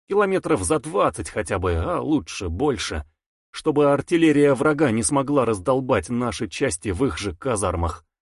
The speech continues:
А непосредственно на границе всё заминировать в ста метрах от официальной линии, и оставить наблюдателей. Они же должны оперативно сообщить в пограничные части об атаке противника, когда тот перейдёт границу.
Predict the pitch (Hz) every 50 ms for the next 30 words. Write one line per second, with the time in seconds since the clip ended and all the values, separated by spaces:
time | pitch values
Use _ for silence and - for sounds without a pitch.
0 | _ _ _ _ _ _ _ _ _ - 101 107 113 117 131 131 - 143 139 -
1 | - - 160 147 - - - 143 147 143 143 143 143 147 123 139 147 147 156 170
2 | 170 160 - - - 113 98 85 80 78 - - - 143 151 147 143 160 156 160
3 | 160 151 139 127 123 117 117 107 117 107 - - - - - - - 208 165 139
4 | 151 151 143 - 117 120 - 120 117 - 120 - 147 - - - 131 131 131 127
5 | 123 120 107 101 95 101 104 95 92 92 92 92 90 85 - _ _ _ _ _
6 | - 104 101 180 170 - - 202 170 123 131 - - - 135 139 139 135 113 120
7 | 117 117 101 101 85 82 - 82 78 78 76 71 71 _ _ _ _ _ _ _
8 | _ _ _ _ _ - 131 156 190 208 202 180 139 135 185 180 165 131 165 170
9 | 170 143 113 151 165 160 147 143 - 170 165 156 147 - - 139 147 143 151 143
10 | 135 - 147 143 147 - - - 131 135 139 - - - _ - 135 123 143 143
11 | 135 127 131 123 - - 139 139 139 135 - - - 113 120 123 - - 131 120
12 | 123 120 113 131 110 - 113 113 104 - 117 - 127 123 107 - 117 113 107 110
13 | 110 107 - - 113 101 90 82 82 - 110 95 104 110 113 - 120 110 - -
14 | - 113 113 117 113 113 113 101 95 92 110 117 117 113 110 101 - - - 107
15 | 82